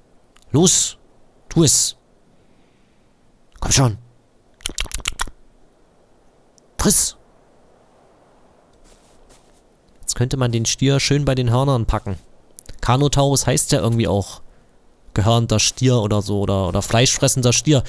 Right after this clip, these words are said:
Fleischfressender Stier hieß das, genau. Carnotaurus. Weil Carno ist ja Carnivor, ist Fleischfresser.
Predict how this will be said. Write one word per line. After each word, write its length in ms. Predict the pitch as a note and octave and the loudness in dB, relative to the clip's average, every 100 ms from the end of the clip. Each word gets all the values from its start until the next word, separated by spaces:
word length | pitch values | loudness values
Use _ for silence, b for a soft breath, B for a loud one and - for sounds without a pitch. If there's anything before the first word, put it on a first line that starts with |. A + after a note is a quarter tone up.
| B | B
Fleischfressender 720 | - C3+ F3 - E3 D#3 C#3+ | -2 2 2 2 0 2 0
Stier 320 | C3 - D#3 | 0 0 2
hieß 220 | A#2+ G#2+ - | 2 0 -2
das, 200 | G2 - | -4 -4
genau. 340 | G2+ A2 F#2 b b b b b b b b b b _ _ - _ _ _ - | -2 -2 -4 b b b b b b b b b b _ _ -20 _ _ _ -10
Carnotaurus. 920 | - G2 G2 - G2+ F#2 F#2 - - - - _ _ _ _ _ _ _ _ _ _ _ _ _ _ _ _ _ _ _ _ _ _ _ _ _ _ _ _ _ _ - | -4 -2 -2 -2 -2 -2 -2 -2 -6 -12 -20 _ _ _ _ _ _ _ _ _ _ _ _ _ _ _ _ _ _ _ _ _ _ _ _ _ _ _ _ _ _ -4
Weil 100 | G#2+ | 0
Carno 520 | - A#2+ F3 F#3+ G3 | 2 2 4 2 2
ist 180 | - B2+ | 0 2
ja 160 | A#2 | 0
Carnivor, 580 | - A#2 C3+ F3 E3 F3+ | 2 0 2 0 2 0
ist 120 | - | 0
Fleischfresser. 760 | - D3+ - F#3+ F#3+ G#3 G#3+ | 0 0 0 -2 0 0 -2